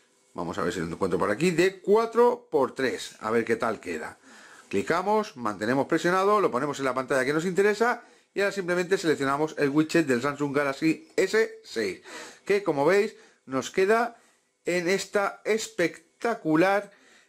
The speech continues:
eh, manera. Dentro de las opciones del widget, pues lógicamente si queremos manipular algo, simplemente tenemos que darle a editar widget desde la propia aplicación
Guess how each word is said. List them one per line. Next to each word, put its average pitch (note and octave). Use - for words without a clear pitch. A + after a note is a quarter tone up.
eh, C#3+
manera. C3+
Dentro A3
de A3
las G#3
opciones G3+
del G3+
widget, A#3+
pues D#3
lógicamente F3+
si C#3+
queremos C3+
manipular C3
algo, G#3+
simplemente D3
tenemos C#3
que C#3+
darle C3+
a -
editar C3
widget A#3+
desde A#2+
la A#2+
propia D3
aplicación G#3